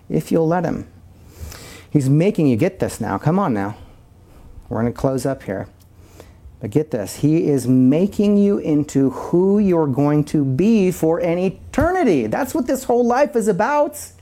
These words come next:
You are born here, created here in your mother's womb. You are knit together, a spiritual,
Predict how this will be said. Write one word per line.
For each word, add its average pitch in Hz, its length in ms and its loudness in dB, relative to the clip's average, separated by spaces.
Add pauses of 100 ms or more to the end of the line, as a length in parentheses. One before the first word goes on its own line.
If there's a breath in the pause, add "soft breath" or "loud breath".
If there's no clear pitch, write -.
(880 loud breath)
You 233 100 6
are 233 120 4
born 185 500 2
here, 175 240 0
created 185 640 0
here 139 260 0
in 156 140 2
your 170 160 0
mother's 220 480 2
womb. 240 400 2
You 180 180 2
are 180 80 0
knit 202 340 2
together, 196 420 0
a 143 80 -4
spiritual, 285 1080 -2